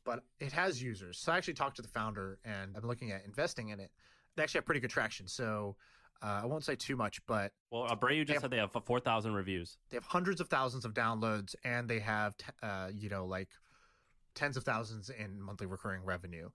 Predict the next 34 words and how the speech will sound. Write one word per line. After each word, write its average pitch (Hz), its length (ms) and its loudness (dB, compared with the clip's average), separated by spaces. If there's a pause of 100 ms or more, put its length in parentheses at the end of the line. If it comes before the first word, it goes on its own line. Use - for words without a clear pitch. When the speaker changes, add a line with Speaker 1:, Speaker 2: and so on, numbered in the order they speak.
(340)
Speaker 1:
growing 101 260 -2
pretty 95 200 -12
fast. - 420 -20 (800)
Speaker 2:
Uh, 120 220 4
Sean, 127 480 0
do 120 80 -4
you 156 120 2
comment 120 540 2
on 107 120 0
Reddit? 98 300 4 (520)
Speaker 1:
Uh, 104 260 -8 (160)
rarely. 104 480 -6
Speaker 2:
So - 180 2
I 135 140 6
have 170 360 2
eight 123 220 0
different 120 300 -2
handles. 92 560 -4 (180)
Speaker 1:
Yeah, 87 200 -8
Speaker 2:
And 120 100 4
they 123 80 6
all 131 140 4
have, 127 160 4
Speaker 1:
always. 117 140 2
Speaker 2:
like, - 60 -20
personas 98 640 0 (240)
that 107 160 4
represent, 117 360 2
like, 110 120 -2
a 110 40 2
different 110 320 0
interest. - 380 -6 (340)
So, 101 320 4
like, 95 260 2